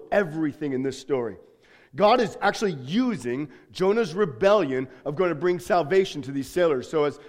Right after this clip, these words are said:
as Jonah's running from God, disobeying God, God's not out of control here. For even the, the casting of this dice is going to reveal to the sailors where the problem is coming from,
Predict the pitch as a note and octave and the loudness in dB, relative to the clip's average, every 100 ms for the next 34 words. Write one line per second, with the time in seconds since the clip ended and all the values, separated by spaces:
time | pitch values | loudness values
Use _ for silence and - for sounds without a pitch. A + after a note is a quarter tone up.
0 | - E3+ E3 - A3 C#4 F3 D3 F#3 A3+ | -8 -4 -2 4 4 4 2 2 4 4
1 | C4 - F3+ C#3 C#3 D3+ D3+ - C3+ G3+ | 2 -4 -4 2 4 4 0 -12 -2 0
2 | G3+ F#3+ C3+ F#3+ C4 A3 D3+ C3+ A#2+ C#3+ | 4 2 4 4 4 2 0 0 0 0
3 | E3 - _ _ _ _ _ _ _ _ | -4 -12 _ _ _ _ _ _ _ _
4 | A#2 G#3 C4+ F#3+ D#3 F3+ A#3 G3+ - - | 0 4 4 2 -2 0 4 4 2 0
5 | F3 E3 D#3 F#3 - G3+ F#3+ - C3 G#2 | 2 2 0 -8 -2 0 0 -2 -6 -6
6 | - _ _ D#3+ D3+ G#3 A3+ G#3 G#3+ G#3 | -12 _ _ -6 -6 -4 -4 0 0 0
7 | - - _ C3 D#3 D3 D3 D3 - A3 | -6 -16 _ -6 -6 -2 -2 -2 -6 -4
8 | A3+ - - G3 F#3 F3+ E3+ C3+ D#3 B2 | -4 -4 0 0 0 0 0 0 -4 -4
9 | A#2 E3 C#3+ A#2 B2+ - _ C3+ C3 E3+ | -2 0 0 -2 -8 -16 _ -6 -2 -2
10 | D#3+ D#3 D3 A2+ G3+ A3+ A3 A3 F3+ E3 | -2 -4 -6 -4 -4 -2 -2 -2 -4 -2
11 | - G3 F#3 B2 A#2 - - _ _ A#2 | 2 4 4 0 -6 -16 -20 _ _ -4
12 | E3 A3+ B3 A#3+ G#3+ G3 E3+ C#3 G#3 G#3 | 4 6 6 2 4 4 2 -2 0 0
13 | F3 - C3 B2+ | -2 -2 -2 -2